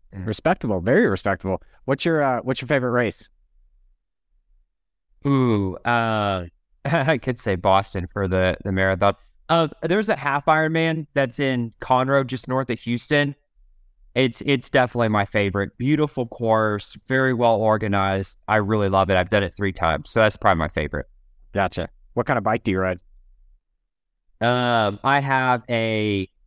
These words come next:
Speaker 1: Canyon. Uh, what is it? Speed Max.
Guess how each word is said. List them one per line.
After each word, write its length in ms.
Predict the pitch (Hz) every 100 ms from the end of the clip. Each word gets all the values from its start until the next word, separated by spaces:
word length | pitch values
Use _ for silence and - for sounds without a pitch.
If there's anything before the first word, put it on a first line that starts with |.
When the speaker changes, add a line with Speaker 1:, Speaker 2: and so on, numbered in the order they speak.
| _
Speaker 1:
Canyon. 680 | - 117 117 110 95 85 82 - _ - 82
Uh, 200 | 82 90
what 160 | 92
is 180 | 92 87
it? 100 | 90
Speed 320 | - - 110
Max. 520 | 92 85 78 - -